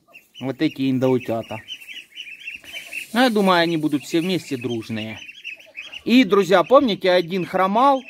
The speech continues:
фаворит. И, получается, все у него восстановилось. И, кстати, получается, видите, мы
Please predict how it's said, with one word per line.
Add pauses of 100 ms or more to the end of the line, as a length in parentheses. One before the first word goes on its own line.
(320)
фаворит. (880)
И,
получается,
все (1080)
у
него
восстановилось. (680)
И,
кстати, (380)
получается,
видите,
мы